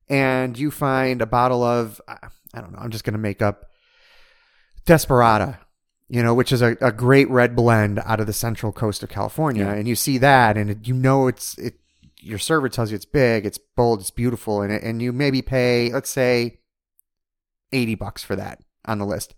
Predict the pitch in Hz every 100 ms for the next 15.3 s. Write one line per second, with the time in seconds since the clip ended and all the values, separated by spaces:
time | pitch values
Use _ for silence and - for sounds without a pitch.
0 | _ - 117 165 190 185 170 - 123 117
1 | 98 - _ - 214 196 - _ - 233
2 | 147 147 135 151 147 - - 151 - 160
3 | 165 170 170 180 190 104 - - _ _
4 | _ _ - 87 - _ - 156 147 156
5 | 165 165 104 98 - 98 92 - 165 -
6 | _ - 127 180 180 - 139 127 117 -
7 | _ _ _ _ - 143 165 165 - 131
8 | 151 160 160 156 143 123 - 127 120 113
9 | 135 139 131 123 - 131 131 123 120 -
10 | 120 113 117 139 123 110 - - 123 113
11 | 113 120 123 113 110 98 101 101 98 98
12 | 104 101 147 185 120 120 - _ _ _
13 | - 185 226 135 104 104 143 - 175 196
14 | - 165 170 - - 202 160 - 156 180
15 | - 147 120